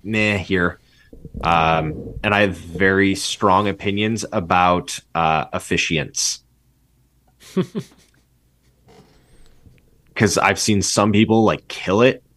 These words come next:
Speaker 1: and some people completely flop.
Speaker 2: Well, that was the biggest decision, was who to marry us. 'Cause we're, we don't have a priest, we don't have this. So our neighbors,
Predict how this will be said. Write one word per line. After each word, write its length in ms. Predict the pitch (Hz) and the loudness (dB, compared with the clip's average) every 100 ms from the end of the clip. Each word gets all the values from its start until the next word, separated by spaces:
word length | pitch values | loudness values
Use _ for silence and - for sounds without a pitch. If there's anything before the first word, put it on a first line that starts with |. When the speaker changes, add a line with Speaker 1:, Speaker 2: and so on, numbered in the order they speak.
| _ | _
Speaker 1:
and 220 | 90 85 | -6 -6
some 260 | - 95 90 | -4 -2 -2
people 640 | 98 92 90 85 73 67 - _ _ _ _ _ _ _ _ _ | -2 -2 0 0 0 -4 -10 _ _ _ _ _ _ _ _ _
completely 880 | - - 95 85 - - 104 80 80 | -4 -2 -2 -4 -8 -4 -2 -2 -6
flop. 460 | - 52 - - _ _ _ - - - - _ _ - _ | -6 -4 -4 -8 _ _ _ -20 -20 -20 -20 _ _ -20 _
Speaker 2:
Well, 580 | 139 117 110 104 104 - | -2 0 2 2 0 -2
that 380 | 151 120 123 120 | -8 -8 -2 0
was 240 | 131 131 110 | 2 2 0
the 120 | 120 | -4
biggest 460 | 107 127 123 - - | 0 0 0 -2 -6
decision, 520 | 110 123 98 98 98 | -4 -2 -2 -4 -4
was 500 | 98 95 90 - - _ 120 | -4 -4 -4 -8 -12 _ -6
who 160 | 110 107 | -2 -2
to 80 | |
marry 400 | 92 95 92 90 | -2 -4 -4 -6
us. 320 | 87 - - - _ | -10 -12 -12 -16 _
'Cause 160 | 107 92 | -12 -8
we're, 180 | 98 95 | -8 -8
we 100 | 110 | -6
don't 160 | 98 101 | -4 -4
have 100 | 101 | -4
a 60 | 92 | -8
priest, 420 | - 127 113 - | -2 0 0 -2
we 60 | 104 | -4
don't 160 | 95 | -4
have 160 | 95 90 | -8 -8
this. 360 | 92 95 - - _ _ _ _ _ _ _ _ | -6 -8 -8 -14 _ _ _ _ _ _ _ _
So 180 | - 117 | -2 0
our 180 | 110 104 | 2 0
neighbors, 1160 | 113 123 127 110 104 95 92 95 87 - - | 0 2 2 0 -4 -4 -6 -6 -6 -10 -12